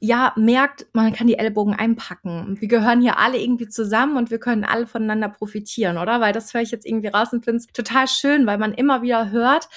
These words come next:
auf der einen Seite finden das, glaub ich, viele total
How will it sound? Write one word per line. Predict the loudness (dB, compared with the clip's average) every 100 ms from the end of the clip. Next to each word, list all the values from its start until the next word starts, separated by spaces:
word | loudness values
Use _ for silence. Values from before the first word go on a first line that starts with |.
| -20 -12 -8
auf | -2
der | 0
einen | 2 2
Seite | 0 0 -2 -2 -2 -2
finden | -2 -4 -4
das, | -8
glaub | -6 -6
ich, | -8
viele | -6 -4 -6 _
total | -8 0 2 2 -4